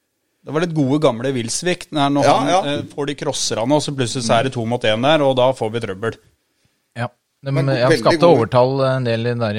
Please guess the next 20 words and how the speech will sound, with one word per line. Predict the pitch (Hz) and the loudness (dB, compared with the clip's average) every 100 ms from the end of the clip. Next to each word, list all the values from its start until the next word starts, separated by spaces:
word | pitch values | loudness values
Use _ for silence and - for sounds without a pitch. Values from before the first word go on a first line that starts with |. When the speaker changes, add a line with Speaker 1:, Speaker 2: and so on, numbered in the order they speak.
| 110 | -4
Speaker 3:
i | |
første | 107 101 | -6 -8
omgang. | 98 98 107 _ _ | -8 -6 -8 _ _
Speaker 1:
Ja. | 131 147 _ _ _ _ _ _ _ | -8 -8 _ _ _ _ _ _ _
Speaker 3:
Men, | - 120 | -8 -4
Speaker 2:
Veldig | |
Speaker 3:
men | 135 139 | -2 -2
som | 147 | -2
det | 151 | -4
s-, | - - - - | -6 -12 -14 -10
det | 127 | -4
blir, | 139 131 160 | -4 -4 -4
det | 190 | -2
blir | 180 196 | -2 -2
liksom | 170 180 | -2 -4
ikke | - 185 175 180 175 170 170 | -6 -6 -6 -6 -6 -6 -6
det | 170 165 | -4 -4
helt | 147 156 | -4 -6
store, | - 143 104 131 202 | -8 -6 -4 -2 -4
og... | 151 156 151 151 151 147 143 | -4 -4 -4 -4 -4 -6 -8